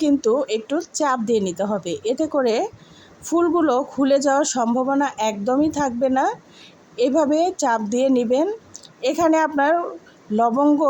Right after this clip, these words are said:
বা কাঠি বা সুতা কোনো কিছুর প্রয়োজন নেই, just একটু আঙ্গুল দিয়ে এভাবে চাপ দিয়ে নিলেই হয়ে যাবে। এখানে কিন্তু আলাদা করে আমি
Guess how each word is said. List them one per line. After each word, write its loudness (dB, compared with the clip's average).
বা 0
কাঠি -2
বা 0
সুতা -2
কোনো 2
কিছুর 0
প্রয়োজন 2
নেই, 0
just -2
একটু -4
আঙ্গুল 2
দিয়ে 2
এভাবে 0
চাপ 0
দিয়ে 0
নিলেই 2
হয়ে 2
যাবে। -6
এখানে 2
কিন্তু 2
আলাদা 0
করে 0
আমি 2